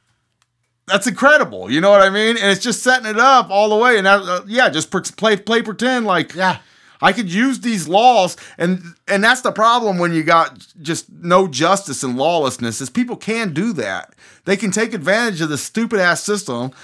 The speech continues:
Speaker 1: say their feelings are hurt, and get a, you know, the company don't want no problems. Here's two hundred fifty grand. Just shut up.
Speaker 2: Yeah, and that's what makes me think about it, right? Like, the company plays all these fucking games.
Speaker 1: Right.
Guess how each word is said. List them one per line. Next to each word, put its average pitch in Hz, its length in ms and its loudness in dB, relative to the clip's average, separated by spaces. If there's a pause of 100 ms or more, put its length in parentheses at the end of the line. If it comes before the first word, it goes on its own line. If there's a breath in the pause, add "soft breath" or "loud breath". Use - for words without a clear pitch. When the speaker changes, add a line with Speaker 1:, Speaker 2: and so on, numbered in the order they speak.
(180 loud breath)
Speaker 1:
say 208 220 0
their 233 100 2
feelings 214 440 -2
are 135 120 0
hurt, 156 280 0
and 160 200 -4
get 202 100 0
a, 202 220 -2
you 226 120 -8
know, 208 200 -2
the 202 100 -6
company 240 260 -4
don't 180 140 0
want 156 120 -4
no 139 80 -2
problems. 156 340 0
Here's 220 160 -4
two 240 100 -6
hundred 233 180 -2
fifty 202 200 -6
grand. 175 260 -4
Just 127 120 -10
shut 180 220 -2
up. 170 320 -4
Speaker 2:
Yeah, 202 180 4
and 175 100 0
that's 214 200 2
what 208 180 -2
makes 185 280 -4
me 190 160 -2
think 196 300 -6
about 120 320 -8
it, 101 40 -18
right? 135 280 -8
Like, 143 180 -8
the 127 60 -14
company 190 640 -2 (480 soft breath)
plays 147 260 -6
all 170 420 0
these 175 160 -4
fucking 160 340 -12
games. 107 400 -12
Speaker 1:
Right. 135 340 0